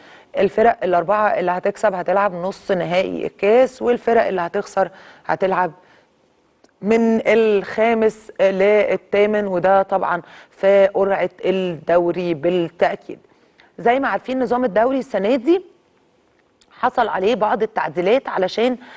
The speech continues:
يخلص بدري شوية، علشان طبعا التزامات المنتخبات الوطنية خلال الفترة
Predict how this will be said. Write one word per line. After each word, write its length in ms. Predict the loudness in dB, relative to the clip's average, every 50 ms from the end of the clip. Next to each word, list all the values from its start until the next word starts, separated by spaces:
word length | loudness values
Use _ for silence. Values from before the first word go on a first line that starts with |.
| -20 -20 -20 -18 _ 0
يخلص 440 | 0 2 2 2 0 -2 -2 0
بدري 340 | 0 0 0 0 -2 -4 -6
شوية، 360 | -6 -2 2 2 2 2 2
علشان 420 | 0 0 0 -2 -2 -2 -4 -6 -4
طبعا 320 | -2 -2 -2 -2 -2 -4 -6
التزامات 600 | -8 -8 -6 -6 -4 -2 0 2 2 0 0 -2
المنتخبات 720 | -4 -4 -4 -6 -6 -6 -6 -2 0 2 2 2 0 -2
الوطنية 600 | -4 -2 -2 -2 -2 -2 -4 -4 -2 0 0 0 0
خلال 520 | 0 -2 -2 0 2 4 4 4 2 2
الفترة 640 | -2 -4 -4 -4 -4 -4 -4 -2 0 0 0 0 0